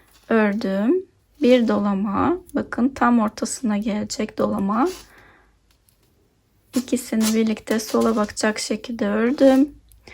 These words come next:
Sağa bakması için çevirdim. Bir fazla ilmek astım. Ve sağa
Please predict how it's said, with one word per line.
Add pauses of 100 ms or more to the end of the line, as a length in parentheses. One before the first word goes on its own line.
(420)
Sağa
bakması
için
çevirdim. (840)
Bir
fazla
ilmek (480)
astım. (1600)
Ve
sağa